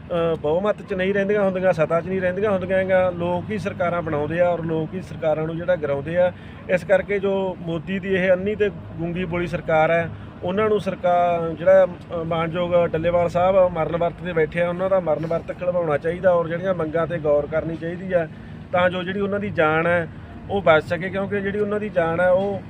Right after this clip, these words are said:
ਬਹੁਤ ਜ਼ਰੂਰੀ ਹੈ। ਉਹ ਪੂਰੇ ਕਿਸਾਨਾਂ ਲਈ ਜਿਹੜਾ ਹੈਗਾ ਗਾ ਆਪਦਾ ਸੰਘਰਸ਼ ਲੜ ਰਹੇ ਆ, ਤਾਂ ਆਪਾਂ ਨੂੰ ਵੀ ਸਹਿਯੋਗ ਦੇਣਾ ਚਾਹੀਦਾ ਹੈ।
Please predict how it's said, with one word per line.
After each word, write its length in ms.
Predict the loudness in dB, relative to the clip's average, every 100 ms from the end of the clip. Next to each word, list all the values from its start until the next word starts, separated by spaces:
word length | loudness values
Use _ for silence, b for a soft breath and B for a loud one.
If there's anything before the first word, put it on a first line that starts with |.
| -4
ਬਹੁਤ 260 | 0 0
ਜ਼ਰੂਰੀ 440 | -2 -4 -4 -2 2
ਹੈ। 220 | 2 2 -6
ਉਹ 140 | -10 -8
ਪੂਰੇ 480 | -6 -4 0 0 -2 -8 -12
ਕਿਸਾਨਾਂ 440 | -2 0 2 2
ਲਈ 100 | 2
ਜਿਹੜਾ 240 | 0 2
ਹੈਗਾ 260 | 4 4 2
ਗਾ 180 | 4 2
ਆਪਦਾ 240 | 2 0
ਸੰਘਰਸ਼ 420 | 0 -2 -2 -2
ਲੜ 200 | -2 0
ਰਹੇ 200 | 0 0
ਆ, 160 | 0 -2 -6 B B -10 -2
ਤਾਂ 400 | 2 2 0 -4 -2
ਆਪਾਂ 280 | -2 0 0
ਨੂੰ 220 | 0 -4
ਵੀ 140 | -6
ਸਹਿਯੋਗ 440 | -2 -2 0 -2 -2
ਦੇਣਾ 240 | -2 -2
ਚਾਹੀਦਾ 360 | 0 -2 2
ਹੈ। 100 | 2